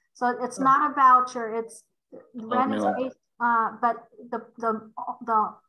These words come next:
Speaker 1: operator and landlord is our staff, city staff. So I think I
Speaker 2: Hmm.
Speaker 1: saw one hand go up. Is that you, Justin?
Speaker 3: Mm.
Speaker 1: Yeah.
Speaker 3: I, I, I am just, I know I'm on Section eight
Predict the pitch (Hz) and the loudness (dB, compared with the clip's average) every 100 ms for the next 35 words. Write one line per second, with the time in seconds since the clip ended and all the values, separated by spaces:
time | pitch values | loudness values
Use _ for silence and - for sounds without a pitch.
0 | - 247 269 277 277 262 254 247 220 226 | 2 4 4 0 -2 -2 -2 -2 -4 -6
1 | 240 233 240 226 226 220 214 208 208 - | -4 -4 -2 -2 -2 -6 -6 -6 -6 -12
2 | 202 196 - - 226 214 214 - - - | -8 -6 -8 -10 -14 -14 -16 -16 -16 -16
3 | _ _ _ _ _ - 247 294 370 320 | _ _ _ _ _ -2 0 0 -2 0
4 | 320 285 269 269 262 240 233 226 220 214 | 2 4 4 0 0 -2 -2 -4 -2 -2
5 | - 466 466 - - 254 247 254 247 - | 0 0 0 -4 -14 -14 -6 -6 -6 -4
6 | 269 - - _ _ _ _ - 247 220 | 0 0 -2 _ _ _ _ -14 -8 -6
7 | - - 180 180 - _ _ - - 156 | -4 2 2 2 -4 _ _ -8 0 2
8 | 170 156 196 208 202 190 175 165 170 165 | 4 2 2 0 -2 -4 -2 -2 0 0
9 | 170 175 170 - 165 - 147 139 123 107 | 0 0 -4 -4 -8 -6 -8 -6 -8 -10